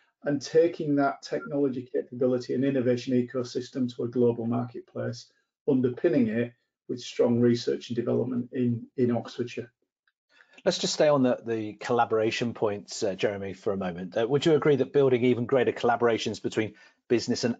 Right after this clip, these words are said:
Speaker 2: academia and informing young people of the major opportunities that exist in Oxfordshire are key to the future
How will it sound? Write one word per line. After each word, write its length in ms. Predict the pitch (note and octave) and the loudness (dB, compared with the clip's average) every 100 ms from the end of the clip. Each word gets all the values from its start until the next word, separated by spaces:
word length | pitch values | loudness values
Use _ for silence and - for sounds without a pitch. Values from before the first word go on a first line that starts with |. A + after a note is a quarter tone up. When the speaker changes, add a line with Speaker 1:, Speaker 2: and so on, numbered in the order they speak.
| - | -4
Speaker 2:
academia 760 | B2+ C3 - D#3+ E3 G#2 F#2 - _ _ | -4 -4 0 2 2 2 -2 -12 _ _
and 80 | A2 | -4
informing 440 | A2+ - C#3+ A#2 A2+ | -2 2 2 2 2
young 220 | C#3 C#3 | 0 0
people 300 | B2+ G2+ G#2+ | -2 0 0
of 80 | G2 | -2
the 60 | |
major 420 | G#2+ A#2 A2+ G#2+ | 0 0 0 0
opportunities 760 | G#2+ - - A2+ G#2 - G2 F#2 | 0 0 -2 -2 -2 -4 -6 -4
that 120 | G#2 | -4
exist 500 | G2 F#2+ A#2 B2+ - | -4 -2 -2 -2 -2
in 100 | G#2 | -2
Oxfordshire 460 | G2 - F2+ - F#2+ - - _ _ - | -2 -6 -6 -2 -2 -4 -20 _ _ 0
are 420 | B2+ C3 B2+ B2 A2+ - - | 4 6 4 2 -8 -20 -2
key 220 | D#3 D3 | 2 2
to 120 | D3 | 2
the 100 | C#3+ | 0
future 640 | C#3 D3+ C#3+ - D3 C#3 | 0 0 -2 2 2 2